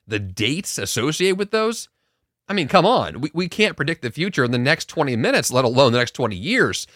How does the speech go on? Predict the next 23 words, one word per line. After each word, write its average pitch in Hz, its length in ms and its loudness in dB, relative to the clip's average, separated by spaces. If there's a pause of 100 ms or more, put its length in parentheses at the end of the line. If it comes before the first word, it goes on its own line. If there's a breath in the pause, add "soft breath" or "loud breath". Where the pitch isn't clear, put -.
(380 loud breath)
And 156 140 4
so 165 200 6
for 151 220 4
me, 170 260 0
what 127 120 2
I'm 117 180 2
looking 151 320 2
for 110 440 2 (760)
is 156 220 2
a 147 60 -2
calendar 135 500 0
that 117 160 0
reflects 135 680 -6 (100)
what 113 200 0
I 110 140 0
think 226 420 -4
will 220 140 -2
happen, 123 520 -2
I'm 107 140 -8
pretty 247 340 -4
confident 214 360 0
will 202 80 0
happen, 110 440 0